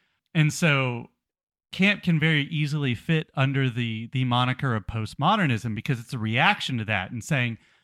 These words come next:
"No, that is not a safe way for many people to tell stories." To, to quote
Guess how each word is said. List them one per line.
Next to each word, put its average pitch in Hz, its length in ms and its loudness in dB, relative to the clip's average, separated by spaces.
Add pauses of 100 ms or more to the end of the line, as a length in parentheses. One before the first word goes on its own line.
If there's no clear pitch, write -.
(160)
"No, 107 580 -4 (320)
that 143 220 4
is 165 180 0
not 147 180 4
a 127 100 0
safe 160 420 0
way 107 240 -2
for 127 140 -8
many 127 320 0
people 123 340 -6
to 113 80 -6
tell 107 260 -6
stories." 156 800 -2 (340)
To, 123 340 0
to 139 300 -6
quote 156 640 -2